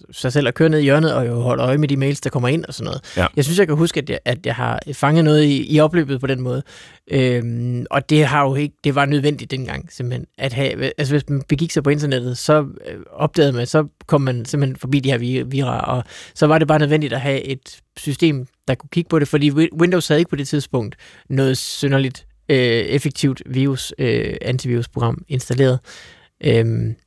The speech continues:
Speaker 1: men jeg kan ikke som sådan huske, at jeg sådan har været ude ved nogen,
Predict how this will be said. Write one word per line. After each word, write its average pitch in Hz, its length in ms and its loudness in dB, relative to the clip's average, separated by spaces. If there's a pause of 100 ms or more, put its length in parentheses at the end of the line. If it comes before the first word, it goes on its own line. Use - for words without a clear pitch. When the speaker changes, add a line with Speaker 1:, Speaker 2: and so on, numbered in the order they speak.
(300)
Speaker 1:
men 143 220 4
jeg 131 120 2
kan - 160 0
ikke 185 180 0
som 151 140 -2
sådan 151 200 2
huske, 151 380 -2
at 131 100 0
jeg 120 100 2
sådan 139 140 -2
har 135 60 4
været 120 140 2
ude 156 180 4
ved 156 80 4
nogen, 139 340 2